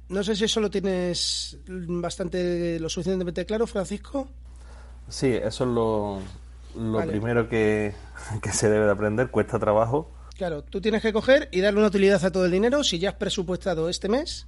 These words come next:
Speaker 1: quiero decir, ya has presupuestado lo que te vas a gastar en luz, en agua, en teléfono, en comida, etcétera, tienes que, con el dinero sobrante, tienes que presupuestar el siguiente mes, y el siguiente, y el siguiente. Tiene que estar todo presupuestado. De esa forma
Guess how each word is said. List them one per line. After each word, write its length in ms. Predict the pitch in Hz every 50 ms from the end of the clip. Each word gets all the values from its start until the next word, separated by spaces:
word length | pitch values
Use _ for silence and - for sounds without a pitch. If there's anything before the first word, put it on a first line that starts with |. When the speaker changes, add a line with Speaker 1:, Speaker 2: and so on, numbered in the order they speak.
| - -
Speaker 1:
quiero 120 | - -
decir, 180 | 160 - 180 175
ya 60 | 165
has 80 | 156 -
presupuestado 520 | 175 160 - - 170 170 165 - 185 175
lo 40 | 160
que 60 | 156
te 40 | 151
vas 140 | 151 151 165
a 60 | 165
gastar 200 | 156 151 - 156
en 100 | 151 143
luz, 200 | 156 175 170 -
en 100 | 170 156
agua, 220 | 160 160 160 170
en 80 | 170 165
teléfono, 380 | - 151 170 - - 175 165 160
en 40 |
comida, 420 | - 143 147 170 185 175 180 190 180 - - - - - - -
etcétera, 420 | - - 185 220 240 269 - -
tienes 260 | - 202 190 220 214 -
que, 420 | - - 214 226 254 254 - - -
con 140 | - 175 170
el 80 | 170
dinero 200 | 175 170 185 190
sobrante, 360 | 185 - 202 202 208 214 220
tienes 160 | 202 202 190 -
que 80 | 190
presupuestar 480 | 190 196 - 208 185 175 170 - 226 214
el 60 | 202
siguiente 340 | - 196 190 185 175 180 165
mes, 260 | 160 151 131 - - - - - - - -
y 60 | 170
el 60 | 165
siguiente, 440 | 156 - 165 175 190 180 143 165 160
y 60 | 160
el 40 | 160
siguiente. 400 | 160 - 175 180 156 165 147 - - - - - -
Tiene 180 | - 247 254 233
que 60 | 233
estar 220 | 220 - 220 196
todo 180 | 170 202 202 185
presupuestado. 640 | - 170 - - 165 151 160 143 - 165 151 147 151
De 80 | 170
esa 160 | 175 - 220
forma 380 | 214 - 233 220 240 254 269 262